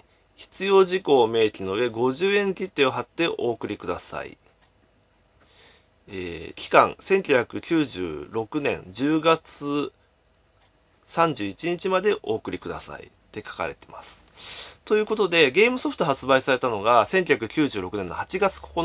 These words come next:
日なので、八、九、十って、まあ、まあ、二ヶ月と二、えーと、す-、まあ、三週ぐらい<laughs> アバウトに言うと、まあ、そんぐらいというね、期間の、まあ、プレゼントがあったと。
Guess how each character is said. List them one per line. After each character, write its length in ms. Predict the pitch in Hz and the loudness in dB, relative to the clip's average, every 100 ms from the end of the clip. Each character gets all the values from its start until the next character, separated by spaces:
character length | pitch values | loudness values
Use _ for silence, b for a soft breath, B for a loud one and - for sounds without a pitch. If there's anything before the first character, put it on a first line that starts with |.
| 165 | 0
日 120 | 160 | 2
な 100 | 151 | 2
の 140 | 110 90 | 0 -2
で、 340 | 92 82 80 B B B - | -2 -2 -4 B B B 2
八、 360 | 190 190 - | 2 2 -6
九、 260 | - 147 110 | -2 -2 -2
十 160 | 107 | -4
っ 20 | 104 | -6
て、 80 | |
ま 140 | 113 110 | 0 0
あ、 40 | 107 - | 0 -8
ま 140 | 170 | -4
あ、 20 | 170 | -2
二 160 | 160 | -2
ヶ 200 | 156 208 | 2 2
月 380 | 208 208 - 208 | 2 -4 -4 -12
と 320 | - 214 190 | 2 6 6
二、 400 | 135 135 139 135 - | 4 0 -2 -4 -10
え 260 | - 107 101 | -6 -4 -4
ー 40 | |
と、 500 | 92 80 92 90 85 - B B B B B _ _ _ _ - - | -6 -6 -4 -4 -6 -12 B B B B B _ _ _ _ -20 -16
す-、 240 | - - _ _ _ - | -14 -14 _ _ _ -6
ま 100 | 127 | -4
あ、 20 | |
三 380 | 101 - 143 135 | -2 2 2 2
週 320 | 123 - 123 | -4 -4 -4
ぐ 140 | 107 101 | -2 -2
ら 140 | 73 | -2
い 80 | - - B B B B B | -4 -14 B B B B B
<laughs> 320 | B - - - _ | B -18 -18 -18 _
ア 100 | - | 0
バ 120 | 117 107 | 6 4
ウ 80 | |
ト 120 | - 85 | 4 -8
に 80 | |
言 120 | 80 73 | -8 -10
う 40 | |
と、 220 | - 65 _ | -12 -18 _
ま 100 | - | -10
あ、 40 | 95 | -8
そ 160 | - | -6
ん 80 | 107 | -6
ぐ 100 | 95 | -4
ら 120 | 90 | -6
い 80 | 80 | -6
と 100 | - | -10
い 60 | 87 | -18
う 120 | 87 | -12
ね、 180 | 110 113 b b | -14 -14 b b
期 120 | - - | -18 -4
間 280 | 131 127 | -2 -2
の、 240 | 170 175 117 | 0 0 0
ま 60 | 92 | -4
あ、 40 | |
プ 140 | - | -4
レ 60 | 107 | -6
ゼ 120 | 92 | -4
ン 60 | 80 | -12
ト 100 | 85 | -12
が 120 | 80 | -14
あ 20 | |
っ 40 | 82 | -14
た 80 | - | -20
と。 120 | - | -20